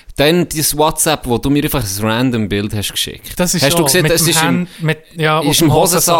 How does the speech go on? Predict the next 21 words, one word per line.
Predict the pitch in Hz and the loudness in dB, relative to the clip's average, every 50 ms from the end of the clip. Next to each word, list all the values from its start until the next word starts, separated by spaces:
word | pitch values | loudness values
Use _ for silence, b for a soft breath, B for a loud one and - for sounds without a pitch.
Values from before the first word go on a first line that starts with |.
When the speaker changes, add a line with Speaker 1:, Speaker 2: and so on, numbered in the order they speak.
| - - | 0 -4
Speaker 2:
Hosensack. | - - - - | -6 -4 -4 -2
Speaker 1:
gewesen. | 165 175 170 - | -2 -2 -2 0
Das | - 151 147 | -2 -2 0
Speaker 2:
Ja. | 147 | 0
Speaker 1:
kann | 165 147 143 | 0 2 2
ja | 147 143 | 2 0
sein, | - - 147 139 131 127 - | 0 0 0 0 0 0 0
aber | - 120 107 120 | -2 -2 0 0
Speaker 2:
Mhm. | 120 147 147 147 147 B B B B B - - - | -2 -2 -2 -6 -8 B B B B B -20 -8 -4
Speaker 1:
der | - 123 123 | -4 -4 -2
Post | - - 135 135 143 170 180 175 - - | -2 0 2 2 2 2 0 -2 -6 -6
von | - 135 123 - | -4 -6 -6 -6
dir | - 139 143 135 | -6 -4 -4 -4
kann | - - - 107 107 110 | -4 -4 -4 -2 -2 0
nicht | 120 127 139 143 - - | 0 0 -2 -2 -4 -6
sein, | - - - 135 147 156 143 120 | -6 -6 -6 -4 -4 -4 -2 -2
weil | 117 104 104 | -2 -2 -2
es | 101 123 - | -2 -2 -2
macht | - 110 101 - - - | -2 -2 -4 -4 -6 -6
ja | 127 120 | -6 -6
Sinn, | - - 131 139 143 143 131 | -4 -2 0 0 0 0 0